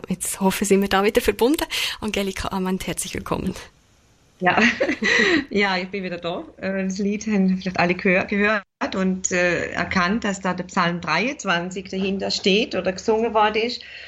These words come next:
Speaker 2: Und da heißt ja auch so schön: „Und ob ich auch wandere in finsterm Tal, fürchte ich kein Unglück,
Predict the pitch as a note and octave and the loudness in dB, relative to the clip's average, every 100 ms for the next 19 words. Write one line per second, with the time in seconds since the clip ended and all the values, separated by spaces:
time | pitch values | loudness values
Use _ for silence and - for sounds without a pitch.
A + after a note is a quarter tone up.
0 | - - - F#3 G3+ G3+ G3+ G3+ A3 A3+ | -18 -20 -2 4 4 4 2 2 2 0
1 | - A3 A#3+ A#3 A#3 G#3 G#3 G3+ G#3 - | 2 0 0 -2 0 2 0 -4 -2 0
2 | E4 D#4+ C#4+ - A3+ A#3 B3+ B3 A#3+ A3 | 0 0 -2 0 0 2 0 0 0 -2
3 | A3 B3 B3+ - A3+ G#3+ A3 G3+ G#3+ G#3+ | -6 -4 -4 -4 -6 0 2 4 2 -2
4 | A#3 B3 - F#3 G#3+ G3+ A3+ A3 C4 A#3 | 0 0 -2 -4 -6 -2 0 2 2 2
5 | B3 B3 A#3+ A#3 | 0 0 -4 -6